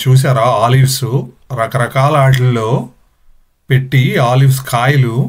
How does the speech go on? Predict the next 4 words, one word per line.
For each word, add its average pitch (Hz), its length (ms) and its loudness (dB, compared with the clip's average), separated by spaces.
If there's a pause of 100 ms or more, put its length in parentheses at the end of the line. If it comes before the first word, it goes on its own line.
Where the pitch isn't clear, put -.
(160)
అమ్ముతున్నారండి. 117 720 -2 (1080)
ఇవి 113 160 -12
చాలా 123 240 0 (100)
కాస్ట్, 135 360 0